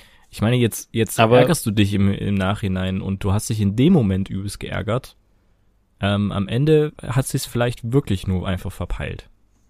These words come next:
Speaker 1: Und,
Speaker 2: Ja.
Speaker 1: und du hättest ihr gesagt und sie hätte gesagt, „Oh, ja, äh, sorry, danke.“ So, dann hättest
Speaker 2: Nein.
Speaker 1: du dich innerlich bestimmt gefreut.
Speaker 2: Naja, nee, ich
Speaker 1: Okay.
Speaker 2: hatte einfach, ich wusste, die Wahrscheinlichkeit, sagen wir so, war sehr hoch, dass sie,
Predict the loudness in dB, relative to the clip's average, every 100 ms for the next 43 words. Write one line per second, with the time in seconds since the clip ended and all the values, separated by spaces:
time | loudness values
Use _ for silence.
0 | _ _ _ _ _ _ _ _ _ 0
1 | 2 2 0 2 2 2 0 0 -2 -2
2 | -4 -4 -4 -2 0 0 -2 -6 -6 -4
3 | -2 -2 -2 -2 -2 -2 -2 -2 -6 -4
4 | -4 -4 -2 0 0 0 -2 -2 -2 -4
5 | -10 _ _ _ _ -10 -6 -4 -4 -4
6 | -2 -4 -2 -2 -2 0 0 2 -2 -6
7 | -14 -6 -4 -4 -4 -6 -6 -14 _ _
8 | -20 -20 -20 -20 _ _ _ -6 -2 2
9 | 4 4 4 4 4 2 0 -2 0 2
10 | 2 2 0 0 -4 -4 -4 -4 -2 0
11 | 0 -2 -6 -6 -6 -6 -6 -6 0 2
12 | 4 4 2 2 2 2 4 2 2 2
13 | 2 4 4 6 6 6 6 4 2 2
14 | 0 2 0 0 0